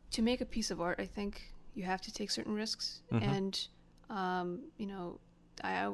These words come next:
Speaker 1: I like to recite this one quote by Klimt where he said, "If you cannot please everybody, at least please a few," right? He, he, they definitely, they definitely pleased, uh, fans of the original, and maybe they brought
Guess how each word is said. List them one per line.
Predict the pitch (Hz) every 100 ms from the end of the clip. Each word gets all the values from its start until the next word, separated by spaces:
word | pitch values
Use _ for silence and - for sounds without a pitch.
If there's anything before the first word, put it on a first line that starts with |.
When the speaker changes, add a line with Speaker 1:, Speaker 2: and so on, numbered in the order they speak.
| -
Speaker 1:
I |
like | 190 196 -
to | 214
recite | 196 - 202
this | - 196 - - - -
one | - 180 180
quote | 190 226 233 - -
by | 190 175 170 170 -
Klimt | 262 247 -
where | 185
he |
said, | 185 - 180 - - -
"If | -
you |
cannot | - 190 196
please | 240 226
everybody, | 214 180 175 190 -
at | -
least | 180
please | - 185 -
a |
few," | - 170 - - - -
right? | 170 214 - - - - - - -
He, | - - - - -
he, | - 185
they | 170 196
definitely, | 185 196 - 202 190 -
they | -
definitely | 190 190 214
pleased, | 190 - 202 180 175 - - - - - - - -
uh, | 170 165 165 -
fans | - 190
of | 185
the | 180
original, | 170 175 202 220 - - - - - - -
and | 196 185 180 175 -
maybe | 185 190
they | 190
brought | 185 185 180